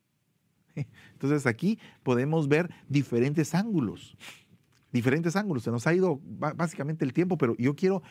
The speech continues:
por favor, suplicarle que me aguante un poco más, porque quiero, eh, terminar de trasladarle este mensaje. Dice que el que se aísla busca la reprensión. El que se aísla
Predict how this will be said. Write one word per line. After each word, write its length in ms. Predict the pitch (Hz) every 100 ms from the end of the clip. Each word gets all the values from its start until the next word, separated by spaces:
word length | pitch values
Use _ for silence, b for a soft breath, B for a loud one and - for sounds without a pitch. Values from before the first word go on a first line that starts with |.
| B
por 140 | - 123
favor, 520 | 117 104 147 151 -
suplicarle 640 | - - 110 113 - 147 113
que 120 | 110
me 140 | 104 95
aguante 460 | 95 95 143 147 127
un 80 |
poco 280 | 117 117 -
más, 340 | 82 - - - b b b b b b b b b b b b b -
porque 220 | 104 110
quiero, 520 | - 143 156 123 92 82 -
eh, 380 | 101 _ 87 110
terminar 380 | 120 117 123
de 80 | 135
trasladarle 580 | 135 117 101 107 117 113
este 180 | 113 113
mensaje. 580 | 87 85 - - - _ _ _ _ _ _ _ _ _ _ _ _ _ _ _
Dice 320 | - 156 160 165
que 80 |
el 80 | 131
que 240 | 110 113 101
se 160 | -
aísla 460 | 101 202 220 180 -
busca 300 | 147 123 -
la 100 | 113
reprensión. 480 | 92 87 82 - 78 _ _ b b b
El 100 | 117
que 140 | 110 131
se 160 | 143
aísla 460 | 135 214 220 208